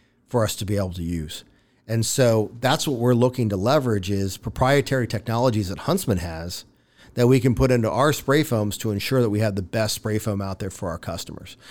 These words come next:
It's gonna have the best yield, it's gonna have the best insulating f-, factors,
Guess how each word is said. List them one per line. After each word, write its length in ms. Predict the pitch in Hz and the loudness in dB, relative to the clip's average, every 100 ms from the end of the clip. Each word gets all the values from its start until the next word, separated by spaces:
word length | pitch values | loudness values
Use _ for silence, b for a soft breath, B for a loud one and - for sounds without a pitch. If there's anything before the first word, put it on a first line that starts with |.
| B 107 | B -4
It's 160 | 120 | -2
gonna 160 | - 110 | 0 -2
have 240 | 104 107 | -2 -4
the 60 | 95 | -6
best 260 | 98 92 | -8 -6
yield, 380 | 117 139 151 147 | 2 4 6 6
it's 100 | 113 | 2
gonna 160 | 110 98 | -4 -8
have 80 | 90 | -8
the 60 | |
best 280 | 90 85 - | -8 -10 -8
insulating 540 | 117 104 131 139 135 | -10 -4 0 2 2
f-, 200 | 113 120 - | 0 -8 -10
factors, 600 | 127 123 - 120 113 | -8 -6 -4 -4 -4